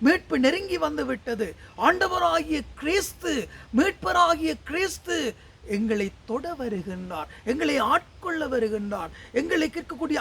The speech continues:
அனைத்து துன்பங்களிலும் இருந்தும் விடுதலை தர இருக்கின்றார்.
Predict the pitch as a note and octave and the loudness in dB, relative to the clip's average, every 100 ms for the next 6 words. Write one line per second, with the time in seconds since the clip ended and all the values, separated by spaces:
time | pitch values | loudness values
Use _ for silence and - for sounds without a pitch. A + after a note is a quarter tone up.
0 | - - D#4 F#4 G4+ - - C#4+ D#4 D#4+ | -2 0 0 0 -4 -6 -10 -10 -6 -4
1 | - - C#4+ C#3 C#4 C3 B3+ G#3+ - - | 0 0 0 -2 -2 -2 -2 -4 -8 -20
2 | - - A#3 D4+ F4 E4 D#4 C4 B3 A3 | -20 0 4 4 4 -2 -2 -4 -2 -2
3 | G#3+ G3 G#3 G3 G3 E3+ | -4 -4 -10 -6 -6 -6